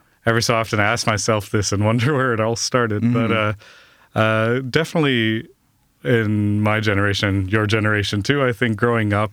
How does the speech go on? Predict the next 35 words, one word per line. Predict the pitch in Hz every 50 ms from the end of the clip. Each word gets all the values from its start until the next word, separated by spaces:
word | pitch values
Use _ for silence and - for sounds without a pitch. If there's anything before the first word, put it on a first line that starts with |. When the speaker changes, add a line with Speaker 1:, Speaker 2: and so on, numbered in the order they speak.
| -
Speaker 1:
uh, | 101 95 92 92 90 92 92 - - - - - _ _ _ _ _ -
uh, | - 107 101 98 95 92 92 92
video | 92 92 101 110 110 107 101 101
games | 92 101 98 95 98 95 92 - -
were | 104 98 95 92 92 92 95 -
everywhere. | 107 90 82 90 90 87 90 87 90 113 147 165 - _ _ -
And | 139 110 101 98 98 98 98 98 - - - - - -
at | - 120
a | 123
certain | - - - 175 170 151 151 139
point | - 156 143 135 120 120
I | 110
cued | 101 - - 131 120 113 117
into, | 113 117 107 - 110 104
"Wait, | 107 127 135 117 101 107
all | 127 123 120 143
of | 147 135
these | 135 120 110
games | - 127 123 120 113 104
are | 104
playing | 95 - - 98 92 95 98 98
are | 95 95
from | - - 113 101 101 98 92 - - - - _ _ _ - -
one | 101 107 123 139 143 139
small | 131 - - 135 127 123 117
country | - - - 120 120 107 - 117 113 104 101
halfway | 92 104 104 107 98 - 110 107 101
across | 98 - - 104 95 90 -
the | - 110
world. | 95 101 104 107 101 98 90 92
What's | 101 113 131 127
Speaker 2:
Yeah. | 120
Speaker 1:
going | 117 110 101 98 95
on | 92 92 95 87
here?" | 92 90 85 90 95